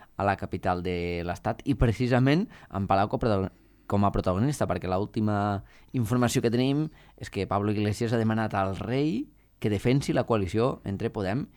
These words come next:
i el Partit Socialista. Vosaltres creieu que s'acabarà produint, ni que sigui a l'últim minut, aquest acord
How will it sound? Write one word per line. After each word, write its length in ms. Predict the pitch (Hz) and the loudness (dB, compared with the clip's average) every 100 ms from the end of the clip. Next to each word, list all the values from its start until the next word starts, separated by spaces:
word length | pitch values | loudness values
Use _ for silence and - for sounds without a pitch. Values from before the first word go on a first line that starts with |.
| - _ - | -20 _ -10
i 60 | |
el 60 | 95 | -6
Partit 300 | 90 98 95 | -6 -6 -8
Socialista. 560 | 127 107 107 107 87 - | -6 -4 -4 -2 -2 -2
Vosaltres 460 | 98 104 107 127 | -2 0 0 -2
creieu 460 | - 143 127 110 101 | -4 0 2 2 0
que 220 | 110 104 - | -2 -4 -4
s'acabarà 500 | - 110 104 101 113 | -6 -4 -4 -2 -2
produint, 360 | 110 107 107 | 0 2 2
ni 100 | 110 | 0
que 140 | 107 104 | -2 -6
sigui 340 | - 127 120 | -4 -2 0
a 60 | 107 | 2
l'últim 400 | 110 107 113 107 | 0 0 0 2
minut, 380 | 107 104 117 - - _ _ - | 2 2 -2 -4 -16 _ _ -12
aquest 400 | 95 101 95 - 92 90 85 - _ - | -6 -6 -6 -2 0 0 -2 -10 _ 2
acord 520 | 123 - 117 107 | 4 6 4 4